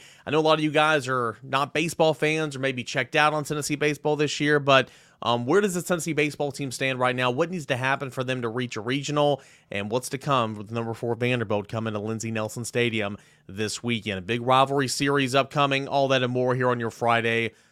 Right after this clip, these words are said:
Locked On Vols. All right, if I'm going to paint a picture for you and say weaknesses for the University of Tennessee, which position groups would you guys give me,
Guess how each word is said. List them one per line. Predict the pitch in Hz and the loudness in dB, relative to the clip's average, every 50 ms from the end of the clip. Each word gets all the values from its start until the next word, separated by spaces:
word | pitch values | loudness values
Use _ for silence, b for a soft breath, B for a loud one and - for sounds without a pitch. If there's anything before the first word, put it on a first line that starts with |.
| b b b | b b b
Locked | - 101 104 104 107 104 - 113 | -8 -4 0 0 0 0 -2 -4
On | 101 101 101 | -4 -4 -4
Vols. | 95 113 117 110 98 - - - - b b b b b b b b | -2 0 2 2 0 -2 -6 -12 -14 b b b b b b b b
All | b 117 127 | b 4 6
right, | 139 135 | 6 6
if | 131 - | 4 4
I'm | 143 160 175 | 2 2 2
going | 160 170 175 165 | 2 0 0 0
to | - 165 156 | 0 0 -2
paint | - - 156 160 165 - | 0 -2 -2 -2 -2 0
a | 156 151 139 | 0 -2 0
picture | - 160 160 - - 151 135 | 0 -2 -2 -2 -2 -4 -4
for | - - 127 120 110 | -4 -4 -2 -2 -2
you | 101 101 98 98 101 | -2 -4 -8 -8 -8
and | 104 107 | -8 -8
say | - - - 123 120 120 120 117 117 117 | -6 -4 0 2 4 4 4 4 2 0
weaknesses | 107 101 113 135 185 185 - 143 131 - - 123 113 107 101 - | -4 -4 -2 -2 -2 -2 -2 -4 -6 -4 -2 -4 -4 -4 -4 -8
for | - - 135 135 135 131 131 123 | -4 -2 0 0 2 0 0 -2
the | 123 | -2
University | 123 127 123 117 123 123 120 - 127 120 | -2 -4 -2 -2 -2 -2 -2 -4 -6 -6
of | 110 - | -6 -6
Tennessee, | - 117 110 110 - - - 135 131 117 101 95 95 b b b b b b b b | -6 -8 -6 -6 -6 -4 0 0 0 0 -2 -6 -12 b b b b b b b b
which | - 110 139 180 180 - - | -2 2 2 2 2 2 -2
position | - 180 160 165 165 156 - 165 156 147 | -2 -2 0 0 -2 -2 -2 -2 -4 -2
groups | 131 139 143 143 - - - | 0 0 -2 -2 -2 -4 -6
would | 135 127 - | -6 -4 -4
you | 139 | -4
guys | 135 135 135 131 131 123 - | 0 2 2 2 2 0 -2
give | - - 131 127 127 127 | -4 -2 -2 -2 -2 -4
me, | 127 127 127 127 127 123 123 | -2 -2 0 0 0 -2 -2